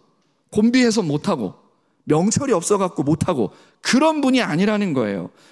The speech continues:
그러면 이걸 정리해보면 이런 말이죠. 하나님은 하나님의 뜻을 반드시 이루시는 분이다. 네.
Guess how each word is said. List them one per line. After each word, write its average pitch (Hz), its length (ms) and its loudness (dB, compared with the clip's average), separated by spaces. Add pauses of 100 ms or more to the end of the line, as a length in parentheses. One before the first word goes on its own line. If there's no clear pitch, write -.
그러면 208 300 0
이걸 190 160 0
정리해보면 170 640 0
이런 190 200 0
말이죠. 117 460 -4 (220)
하나님은 160 540 0 (560)
하나님의 165 500 -4
뜻을 226 380 0 (580)
반드시 202 760 -2 (320)
이루시는 147 520 0
분이다. - 540 -10 (580)
네. - 160 -20